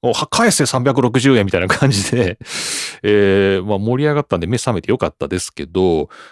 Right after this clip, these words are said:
まあ、皆さん、ちょっとこれ気をつけてくださいね、これ。あの、どっちかでいいんで。まあ、どっちか一個払えば両方とも有効になるんで、これ二つ払う必要は絶対ないと思いますので、えー、お気をつけください。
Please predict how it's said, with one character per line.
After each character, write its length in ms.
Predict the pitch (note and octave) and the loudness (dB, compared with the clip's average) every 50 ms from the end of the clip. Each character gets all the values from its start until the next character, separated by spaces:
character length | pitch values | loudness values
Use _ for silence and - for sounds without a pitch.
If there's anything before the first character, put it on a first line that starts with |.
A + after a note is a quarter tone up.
| _ _ - | _ _ -6
ま 40 | B2 | -4
あ、 20 | |
皆 200 | B2+ C3 C#3+ D3 | -2 0 0 0
さ 160 | C3 B2 F#2 | 0 0 0
ん、 240 | E2+ D#2+ D2+ D2+ F2+ _ | 0 -2 -4 -8 -10 _
ち 60 | - | -14
ょ 20 | - | -8
っ 20 | |
と 100 | - G2+ | -8 -8
こ 100 | - - | -6 -6
れ 60 | - | -10
気 120 | - - A2 | -6 -2 -2
を 60 | B2 | -2
つ 60 | - | 0
け 80 | - F#3+ | 0 0
て 60 | E3 | 2
く 60 | B2 | 2
だ 60 | F2+ | 2
さ 120 | D#2 D#2 D2+ | 0 0 -4
い 60 | D2 | -2
ね、 160 | F2+ B2+ D#3 | 0 0 0
こ 120 | - F2 D#2 | 0 0 -2
れ。 160 | D2+ - - - | -4 -6 -8 -10
あ 80 | G2 | -10
の、 400 | - - - - - - - - _ - | -10 -10 -12 -16 -16 -20 -20 -20 _ 0
ど 100 | - G#3+ | 0 0
っ 80 | A3 _ _ | 0 _ _
ち 140 | - - - | -12 -6 -2
か 120 | - - D#4 | 0 2 2
で 140 | F2+ - | 2 0
い 140 | - G2 F#2+ | -2 -2 -4
い 20 | D#2+ | -4
ん 60 | - | -6
で。 220 | - - - - _ _ - | -10 -14 -16 -16 _ _ -8
ま 80 | B2 A#2+ | -6 0
あ、 20 | |
ど 120 | B2+ G#3+ | 0 0
っ 60 | G#3+ - _ - | 0 -2 _ -4
ち 120 | - D4 | -2 0
か 280 | - C#4+ F3 - - _ _ _ | 2 2 2 2 0 _ _ _
一 100 | - G3 | -6 -6
個 140 | - - G3+ | -2 -2 0
払 180 | C#3+ C#3 D3 A#2 | 2 4 4 4
え 40 | F#2 | 4
ば 80 | F2 | 2
両 240 | F2 A#2 C3 C#3 B2+ | 2 4 4 4 4
方 200 | - C#3 C3+ B2+ | 4 2 2 2
と 100 | - C3+ | 2 2
も 80 | A#2+ G#2 | 2 4
有 140 | G#2+ A#2 | 2 2
効 140 | A#2 - A2+ | 2 2 0
に 80 | G#2+ G2+ | 0 2
な 100 | G#2 G#2+ | 0 0
る 80 | F2+ D2 | 0 -2
ん 80 | D2 | -4
で、 240 | D2 E2+ D#2+ D2 - - - - - - - - | -2 -2 -2 -4 -6 -12 -18 -20 -18 -20 -20 -12
こ 100 | - - | -6 -6
れ 40 | D3 | -4
二 160 | - - C4+ | -2 -2 0
つ 100 | - - | 2 0
払 260 | A#3+ - B3 B3+ B3+ A3 | 0 2 4 4 4 4
う 60 | - | 2
必 220 | - - - A2 | 0 -2 0 2
要 80 | G2 F2 | 2 2
は 100 | F2 D#2+ | 2 2
絶 200 | D#2+ G2+ - _ _ | 0 -2 -2 _ _
対 200 | - F3+ F#3+ F3+ | 0 0 0 2
な 140 | D#3 D3 F3+ | 2 2 2
い 80 | D3 - | 2 2
と 120 | - - | 0 -2
思 260 | - - F2 F#2+ A2 | -4 -2 0 0 2
い 80 | A2 G#2 | 2 2
ま 140 | G2 A2 A#2 | 0 0 -2
す 140 | - - - | -2 -4 -8
の 100 | - C#2+ | -10 -6
で、 340 | - G2+ F#2+ E2 D2 - _ _ - - - _ _ - | -4 -2 -2 -2 -2 -4 _ _ -20 -20 -20 _ _ -6
え 420 | F#2 F#2+ F#2 F#2 F2 E2+ E2 E2 E2+ | -2 -2 0 0 0 0 0 -2 -4
ー、 20 | |
お 60 | F#2+ | -6
気 140 | - - C3+ | -6 -2 -2
を 100 | C3+ B2+ | -2 0
つ 80 | - - | 0 -2
け 100 | B2+ A2 | -4 -2
く 80 | - | 0
だ 80 | G#2 G#2 | 0 -2
さ 220 | - - F2 D#2+ | 0 -2 -4 -4
い。 80 | - - | -6 -10